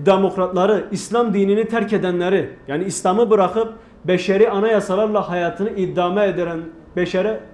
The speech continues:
anayasalarla kendi hayatlarını sürdürenleri ben bunlara bir şey diyemem. Bunlar da Müslümandır. Yahudiler de Müslümandır. Hristiyanlar da Müslümandır. Budistler de Müslümandır derse bu insan da kafire kafir demeyen kaidesinin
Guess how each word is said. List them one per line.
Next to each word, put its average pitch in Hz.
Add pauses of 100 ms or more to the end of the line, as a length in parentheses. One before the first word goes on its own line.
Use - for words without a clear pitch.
(140)
anayasalarla 208 (220)
kendi 180
hayatlarını 185
sürdürenleri 170 (340)
ben 214
bunlara 202
bir 175
şey 220
diyemem. 190 (600)
Bunlar 202
da 214
Müslümandır. 190 (480)
Yahudiler 185
de 220
Müslümandır. 190 (140)
Hristiyanlar 180
da 226
Müslümandır. 196 (460)
Budistler 190
de 214
Müslümandır 185
derse 247 (300)
bu 190
insan 202
da 208 (320)
kafire 180
kafir 175
demeyen 185
kaidesinin 175